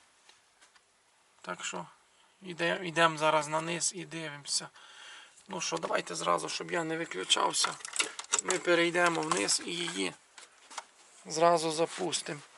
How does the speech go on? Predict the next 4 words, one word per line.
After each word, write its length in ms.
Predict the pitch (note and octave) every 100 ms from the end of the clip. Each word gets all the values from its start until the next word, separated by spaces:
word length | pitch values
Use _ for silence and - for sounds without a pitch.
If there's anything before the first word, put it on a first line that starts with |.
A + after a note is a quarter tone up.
| - - - - - -
Зразу 440 | - - - - C3+
запустимо 720 | C3 - C#3 B2+ - A2 G#2+
її. 240 | A2 A#2 G2 - - - - - - - - - - - - - - _ - - - - - - _ _
Так, 400 | - D3+ - -